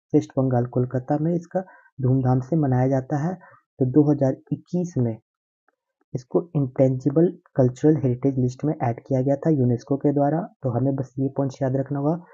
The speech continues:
कि हाल ही में गरबा, जो गुजरात का एक प्रमुख dance है, उसको हे-, intangible cultural heritage list में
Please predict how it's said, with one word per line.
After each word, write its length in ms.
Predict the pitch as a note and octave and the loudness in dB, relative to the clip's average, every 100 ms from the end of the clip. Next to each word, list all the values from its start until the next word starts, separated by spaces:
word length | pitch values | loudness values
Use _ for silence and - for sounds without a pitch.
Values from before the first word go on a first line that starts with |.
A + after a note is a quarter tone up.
| _ _ _ | _ _ _
कि 80 | C3 | -2
हाल 240 | A#2+ B2 | 0 2
ही 100 | D3+ | 4
में 160 | D3 B2+ | 2 2
गरबा, 320 | C3+ B2+ A#2+ | 4 4 0
जो 160 | A#2+ | -2
गुजरात 380 | C3 B2 B2+ C3+ - | -2 0 0 -4 -4
का 80 | E3+ D3+ | -4 -4
एक 120 | D3+ | -4
प्रमुख 340 | - A#2+ D3 C#3 | -2 0 0 0
dance 340 | A2+ A#2 B2 - | 0 0 -4 -8
है, 160 | F3+ - _ _ _ _ _ | -10 -10 _ _ _ _ _
उसको 500 | D3 - _ - G#3+ | -2 -2 _ -6 -6
हे-, 300 | - B2+ C#3 - | -6 -4 -4 0
intangible 640 | E3 E3+ C3 B2 B2+ C#3 E3+ | 0 2 2 2 2 2 0
cultural 460 | E3+ A#2+ - D3+ | 2 -2 2 2
heritage 440 | D3+ B2+ A#2+ D3 C3+ | 2 -2 0 0 2
list 280 | A#2 A#2 D3+ | -2 -4 -4
में 160 | F3 | -4